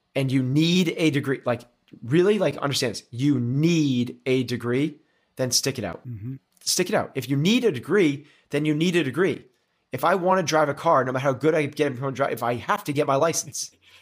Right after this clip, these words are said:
Speaker 1: like, I can't
Speaker 2: Yeah.
Speaker 1: drive a car unless I get my license. No matter how much I disagree with driver's education, I have to take driver's education to get my license. Like, it's just, you have to do it. You, you have to understand it's part of the process.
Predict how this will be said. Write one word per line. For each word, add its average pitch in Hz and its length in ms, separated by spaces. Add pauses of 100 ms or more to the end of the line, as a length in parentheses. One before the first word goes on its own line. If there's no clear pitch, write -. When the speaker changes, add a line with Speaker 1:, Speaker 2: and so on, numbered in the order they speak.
(220)
Speaker 1:
like, 143 120
I 139 80
can't 202 340
Speaker 2:
Yeah. 123 60
Speaker 1:
drive 170 200
a 165 60
car 160 220
unless 135 220
I - 20
get 131 80
my 135 60
license. - 340 (320)
No 135 40
matter 170 180
how - 240
much 190 200
I 156 80
disagree 143 720 (240)
with 139 200
driver's 165 640 (100)
education, 160 760 (360)
I 143 80
have 160 220
to - 60
take 160 180
driver's 156 280
education 151 640 (260)
to 156 120
get 165 220
my 170 100
license. 220 520
Like, 139 160
it's 143 140
just, - 340 (300)
you 160 200
have - 440 (160)
to 147 120
do 190 260
it. - 80
You, 117 160
you 131 120
have - 120
to 160 60
understand 156 400
it's 120 80
part 143 280
of 135 40
the 139 60
process. 151 580